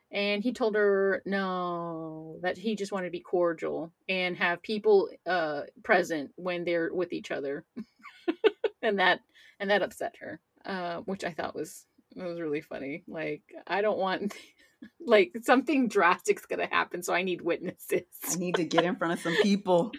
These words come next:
Speaker 2: for my own
Speaker 1: <laughs>
Speaker 2: safety.
Speaker 1: Exactly. Exactly. Uh, Kevin tries again. "Why won't you say these things to him right now?" And she's like, "Nope,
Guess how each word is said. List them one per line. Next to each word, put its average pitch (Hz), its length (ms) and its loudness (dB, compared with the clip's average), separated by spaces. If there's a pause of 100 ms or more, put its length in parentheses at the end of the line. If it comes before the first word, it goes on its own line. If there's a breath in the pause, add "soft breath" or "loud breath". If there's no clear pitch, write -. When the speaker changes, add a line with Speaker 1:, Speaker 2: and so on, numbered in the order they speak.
(140)
Speaker 2:
for 170 120 6
my 170 240 4
own 180 240 0
Speaker 1:
<laughs> - 80 -6
Speaker 2:
safety. 214 580 6
Speaker 1:
Exactly. 240 1080 10
Exactly. 359 1200 4 (260)
Uh, 202 380 0
Kevin 220 300 6
tries 196 340 6
again. 175 500 -2
"Why 311 140 2
won't 339 260 2
you 311 60 6
say 240 280 2
these 254 260 -2
things 240 280 -2
to - 140 -12
him 220 640 0 (160)
right 196 420 4
now?" 175 640 -2 (220)
And 180 80 -8
she's 196 200 -2
like, - 180 0
"Nope, 247 240 4